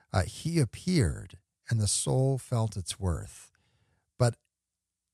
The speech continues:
the soul felt its worth not because of anything within itself, but because Christ came to us, because of the incarnation itself, because we found the place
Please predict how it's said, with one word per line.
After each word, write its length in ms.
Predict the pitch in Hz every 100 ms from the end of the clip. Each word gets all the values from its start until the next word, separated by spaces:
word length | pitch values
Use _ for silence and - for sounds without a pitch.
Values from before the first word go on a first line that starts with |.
| _
the 260 | 123 123 127
soul 320 | - 165 170
felt 320 | - 160 143
its 220 | 139 -
worth 500 | 156 165 127 - - _ _ _ _ _ _ _ _ _ -
not 280 | 147 185 160
because 580 | 165 - 175 160 135 - _ _ -
of 180 | 139 -
anything 680 | 180 185 - 170 151 147 - -
within 340 | 143 147 202
itself, 720 | - - 190 180 82 - - - _ _ _ _ _ -
but 160 | 139
because 340 | - - 123 -
Christ 600 | - 147 143 123 - - _
came 280 | - 117 104
to 180 | - 80
us, 380 | - - - - _ _ _ _ _ _ -
because 400 | 123 131 131 -
of 220 | 143 131 127
the 200 | 127 117
incarnation 720 | 117 - 101 98 92 - 85
itself, 580 | - - 107 107 - _ _ _ _ -
because 340 | 127 147 123
we 100 | 127
found 560 | 113 - 147 156 175 165
the 120 | 147
place 680 | - - 160 135 - -